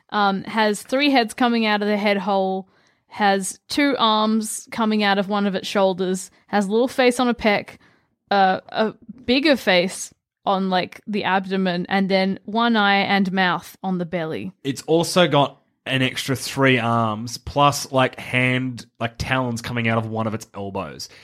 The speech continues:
Speaker 2: It just looks like someone broke a person.
Speaker 1: Yeah.
Speaker 2: It looks like a, like, it looks something out of, like, The Thing. It is truly awful. I was expecting, like, a big lumbering Harry Potter
Speaker 1: I was expecting
Speaker 2: bastard.
Speaker 1: a Harry Potter bastard.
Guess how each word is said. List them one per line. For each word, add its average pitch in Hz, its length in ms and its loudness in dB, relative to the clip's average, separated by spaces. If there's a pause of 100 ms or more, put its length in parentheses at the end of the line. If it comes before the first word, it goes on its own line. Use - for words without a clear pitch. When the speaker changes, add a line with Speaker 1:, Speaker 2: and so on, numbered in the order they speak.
(140)
Speaker 2:
It 143 180 -4
just 180 260 4
looks 202 220 0
like 160 160 4
someone 131 680 0
broke 123 360 2
a 120 80 -4
person. 104 680 -8 (120)
Speaker 1:
Yeah. 185 580 0 (580)
Speaker 2:
It 123 80 -6
looks 151 140 -2
like 156 120 0
a, 147 80 -2 (260)
like, 143 240 0
it 143 100 -4
looks 180 140 0
something 196 200 0
out 185 100 4
of, 175 60 4
like, 156 280 2
The 135 120 0
Thing. 107 380 -6 (100)
It 127 120 -2
is 143 440 2 (460)
truly 185 460 2
awful. 147 520 -2 (300)
I 160 140 4
was 208 100 2
expecting, 185 400 0
like, 151 140 0
a 139 60 -4
big 127 220 -2
lumbering 123 420 0
Harry 123 280 0
Potter 127 280 0
Speaker 1:
I 143 320 4
was 440 160 0
expecting 392 480 4
Speaker 2:
bastard. - 40 2
Speaker 1:
a 359 60 0
Harry 294 260 -2
Potter 254 240 -6
bastard. 202 680 -12